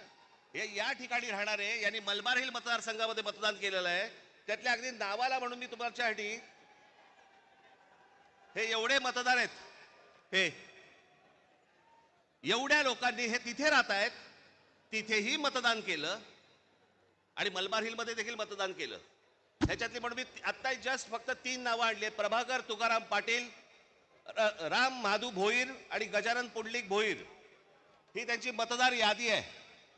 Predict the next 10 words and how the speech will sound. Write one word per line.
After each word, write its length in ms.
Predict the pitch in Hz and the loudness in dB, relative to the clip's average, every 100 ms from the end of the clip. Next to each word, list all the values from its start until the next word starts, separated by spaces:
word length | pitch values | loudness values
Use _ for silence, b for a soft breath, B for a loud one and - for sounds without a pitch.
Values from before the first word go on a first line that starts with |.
| _ _ _ _ _ _ _ _ _ _ _ 165 | _ _ _ _ _ _ _ _ _ _ _ 0
या 120 | 220 | 2
मतदार 380 | 220 240 247 240 | 2 2 2 4
यादीमध्ये 460 | 220 233 233 233 | 2 0 -2 -4
त्यांनी 380 | 220 220 233 254 254 190 - - _ _ _ _ _ _ _ - | -2 -2 0 -2 -4 -14 -20 -20 _ _ _ _ _ _ _ 2
त्या 180 | 220 269 | 4 4
मतदारसंघांमध्ये 840 | 269 262 277 247 247 254 247 247 | 0 0 -2 0 2 2 2 0
देखील 240 | 247 214 214 | 0 -2 -2
मतदान 380 | 226 233 233 | -4 2 0
केलेलं 300 | 208 220 214 | 2 0 4
आहे 260 | 202 190 | 4 4